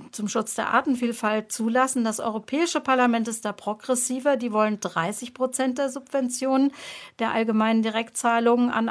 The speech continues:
Umweltauflagen binden, fünf Prozent brach liegen lassen.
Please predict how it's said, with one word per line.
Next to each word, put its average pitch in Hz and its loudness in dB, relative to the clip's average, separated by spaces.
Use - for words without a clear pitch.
Umweltauflagen 220 0
binden, 277 4
fünf 269 2
Prozent 269 0
brach 233 0
liegen 262 0
lassen. 254 2